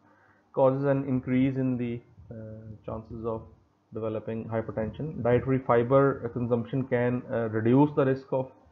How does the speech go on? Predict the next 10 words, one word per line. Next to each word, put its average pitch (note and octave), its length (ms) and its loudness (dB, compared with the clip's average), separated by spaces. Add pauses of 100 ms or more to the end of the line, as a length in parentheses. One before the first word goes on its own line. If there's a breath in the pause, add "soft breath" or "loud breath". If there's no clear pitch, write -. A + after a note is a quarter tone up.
(380 soft breath)
uh, A2+ 260 -10
developing A#2+ 380 -4
hypertension. A#2+ 580 -6
Alcohol A#2+ 440 2
raises A#2+ 600 4
the D3+ 140 6
risk C#3 320 4
of C3 240 2
developing B2+ 360 0
hypertension. A#2+ 640 -8